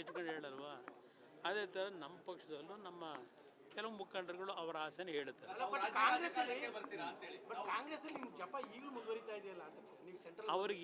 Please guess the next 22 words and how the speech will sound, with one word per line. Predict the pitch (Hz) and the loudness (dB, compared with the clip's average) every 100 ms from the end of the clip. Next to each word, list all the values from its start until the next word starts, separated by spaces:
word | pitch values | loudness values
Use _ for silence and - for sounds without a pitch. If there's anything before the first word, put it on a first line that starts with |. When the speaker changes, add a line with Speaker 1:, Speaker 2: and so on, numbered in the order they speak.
| 165 | 2
Speaker 1:
ಇರೋದೇ | 185 196 208 180 | 2 2 0 2
ಭಯ | 180 190 180 | 2 4 2
ನಂದು. | 160 139 110 - - - - - - - | -2 -4 -4 -10 -14 -14 -12 -12 -10 -2
ಕಾಂಗ್ರೆಸ್ | 160 190 190 202 - 180 | 2 2 2 -4 -2 -2
ನಾಯಕರಿಗೆ | 175 165 151 127 123 143 180 - - 143 127 - - 135 | -2 -2 -4 -4 -4 -6 -8 -14 -14 -12 -14 -16 -14 -8
ನನ್ನ | 156 185 180 | -4 -4 -2
ಬಗ್ಗೆನೇ | 185 175 175 214 | -2 -2 -4 -2
ಭಯ | 151 143 123 | 0 0 -2
ಇರೋದು. | 113 101 - - - - - - - - - - - - - - - - - 147 | -6 -10 -14 -18 -16 -18 -18 -20 -20 -20 -18 -18 -16 -16 -16 -14 -16 -16 -12 -10
ಈಗ | 185 170 | -6 -2
ನಾನು | 165 151 | -2 -4
ಬಿ | 143 175 | -4 0
ಜೆ | 190 185 | 0 0
ಪಿ | 190 | 0
ಜೊತೆ | 180 190 - | -2 -2 -4
ಸಂಬಂಧ | 160 180 185 165 | -4 -2 -2 -2
ಬೆಳೆಸಿದ್ದೆ | 147 160 202 160 175 131 160 160 185 160 - - - | -2 -2 -2 0 2 2 -2 -6 -6 -8 -10 -14 -2
ಅವ್ರಿಗೆ | 196 202 | 2 2
ನಿದ್ದೆಗೆಡಿಸಿದೆ. | 180 180 170 151 135 120 107 - - - - - - - - - - - - - - - - 165 | 0 2 2 0 -2 -8 -8 -12 -16 -18 -16 -14 -14 -16 -16 -16 -16 -14 -14 -14 -16 -16 -14 -8
ಈ | 208 220 | -2 4
ರಾಜ್ಯದಲ್ಲಿ | 190 156 147 143 131 147 196 185 151 | 4 2 -2 -2 -2 -2 -2 0 0
ಎರಡೂವರೆ | 160 185 190 | 0 0 2